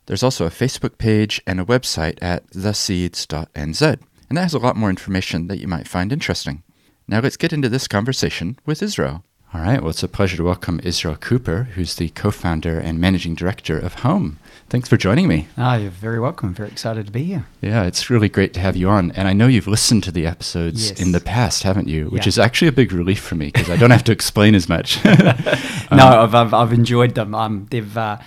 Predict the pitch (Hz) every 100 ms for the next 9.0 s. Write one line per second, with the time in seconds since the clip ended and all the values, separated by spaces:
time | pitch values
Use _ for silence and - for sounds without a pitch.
0 | - - _ 120 104 110 117 107 104 -
1 | - 113 113 107 107 104 - 110 107 110
2 | 117 104 101 101 - _ _ - 131 123
3 | 110 107 107 - 104 - 113 113 101 117
4 | 107 104 107 - 110 113 107 104 - 113
5 | - 120 - - 120 123 127 131 - 95
6 | 90 95 - - 202 101 104 95 98 139
7 | 202 208 185 190 156 117 180 262 240 170
8 | - 180 98 92 95 104 - - 110 87